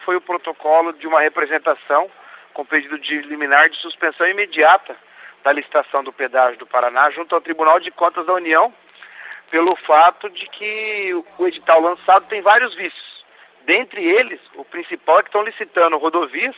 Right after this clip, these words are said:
que são P Rs, como é a quatro quatro cinco aí em Londrina, que é de posse do Estado. Ou seja, a União não pode licitar uma coisa que o Estado não aprovou uma lei na Assembleia, não aprovou uma sessão de uso pro governo federal,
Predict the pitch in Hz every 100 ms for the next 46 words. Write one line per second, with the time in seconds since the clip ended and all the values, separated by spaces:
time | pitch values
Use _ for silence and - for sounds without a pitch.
0 | - _ 147 139 _ _ 160 156 233 202
1 | - _ - - - 151 151 - 151 -
2 | 156 143 - 147 135 139 135 151 147 226
3 | 277 - - - - - - - 233 247
4 | 254 - 240 254 226 277 - 202 226 127
5 | - 151 - 143 156 185 185 339 - 175
6 | 180 175 156 - 151 151 143 - 156 185
7 | 202 - 202 - - 165 147 147 147 190
8 | 233 - 170 156 156 151 156 147 139 123
9 | 135 170 - - - - 151 190 240 214
10 | 180 170 160 175 - 160 147 151 165 160
11 | 208 - - - - - 180 - 151 151
12 | 151 165 156 160 147 196